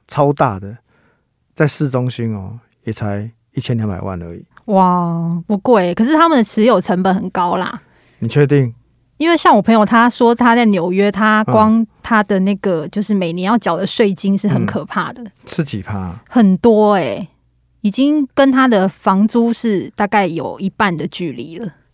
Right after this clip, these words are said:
Speaker 1: 我知道他们有要缴-，要缴一些管理修缮的
Speaker 2: 对，对，
Speaker 1: 那个
Speaker 2: 对，对，对。
Speaker 1: 成本是蛮多的。可是
Speaker 2: 对。
Speaker 1: 再怎么样，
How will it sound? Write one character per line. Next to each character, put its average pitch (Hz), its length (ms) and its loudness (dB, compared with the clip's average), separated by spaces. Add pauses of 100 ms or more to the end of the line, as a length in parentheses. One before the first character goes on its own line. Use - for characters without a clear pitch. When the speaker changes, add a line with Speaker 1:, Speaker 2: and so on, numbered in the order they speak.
Speaker 1:
我 135 100 -2
知 156 80 2
道 202 60 6
他 214 120 6
们 185 140 4
有 113 100 2
要 139 200 4
缴-， 147 220 -4
要 151 120 2
缴 110 220 -2
一 - 20 -2
些 131 140 0
管 113 240 -2
理 110 120 -2
修 110 220 -2
缮 113 180 -2
的 104 40 -4
Speaker 2:
对， 320 160 4
对， 311 80 4
Speaker 1:
那 294 80 4
个 285 160 2
Speaker 2:
对， - 0 -
对， 254 160 2
对。 202 340 0 (240)
Speaker 1:
成 117 240 -4
本 113 180 -2
是 - 140 -4
蛮 92 280 -6
多 98 200 -8
的。 104 60 -12
可 - 140 -6
是 202 80 2
Speaker 2:
对。 202 60 -2
Speaker 1:
再 202 140 4
怎 127 140 0
么 110 100 -4
样， 143 240 0